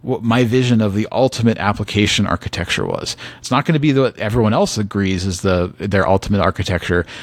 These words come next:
but it, at the end of the day, if I don't know how to make a game and make money with that game, <laughs> I still want to be left with frameworks that allow me to build basically any application.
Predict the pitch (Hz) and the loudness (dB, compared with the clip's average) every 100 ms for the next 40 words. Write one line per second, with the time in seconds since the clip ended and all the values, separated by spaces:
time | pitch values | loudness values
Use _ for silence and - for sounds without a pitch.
0 | - 117 120 107 - - 135 131 - 120 | -12 0 2 0 -6 -2 2 2 2 -2
1 | 110 135 147 110 107 156 117 - 104 98 | 0 0 2 0 2 0 0 -2 -6 -2
2 | 117 151 131 123 131 113 98 107 110 98 | 2 2 2 2 4 4 4 4 0 -2
3 | 101 107 117 135 - 104 98 104 90 104 | 0 4 4 2 0 0 2 0 0 2
4 | 147 117 104 - 90 92 95 92 90 92 | 4 2 0 -2 -4 -2 -2 2 2 0
5 | - - - 135 131 131 - 180 165 151 | -4 -6 -6 -6 0 0 4 2 4 2
6 | 143 120 123 107 120 - - 113 110 98 | 2 2 2 4 2 2 0 4 4 2
7 | - - - - - 131 147 131 113 - | -8 -18 -18 -10 0 2 4 4 2 0
8 | - 120 113 117 120 113 120 123 110 98 | -2 0 0 0 -2 2 4 4 2 2
9 | 113 113 110 92 - - - 208 262 240 | 2 4 2 -2 -10 -6 0 2 2 2
10 | 185 131 170 143 131 127 117 147 196 - | 2 4 4 4 4 2 2 2 2 0